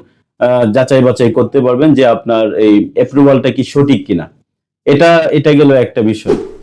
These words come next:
কারণ দেখা গেছে যে গ্রুপ অনলাইনের মধ্যে মালিকের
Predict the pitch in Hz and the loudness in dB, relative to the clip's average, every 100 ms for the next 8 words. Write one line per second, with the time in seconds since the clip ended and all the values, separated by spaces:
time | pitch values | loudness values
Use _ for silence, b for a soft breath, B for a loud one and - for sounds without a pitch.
0 | - 139 165 180 185 131 123 151 175 170 | -10 -4 -2 0 -2 -2 -2 0 0 0
1 | 165 180 156 175 180 - - 107 110 143 | 0 2 2 4 2 0 -4 -4 2 4
2 | 185 180 104 131 147 151 151 151 131 117 | 4 0 -4 0 2 2 2 2 2 2
3 | 107 139 185 - 110 113 143 165 160 170 | 0 0 -2 -6 -2 0 2 2 2 2
4 | 180 | 2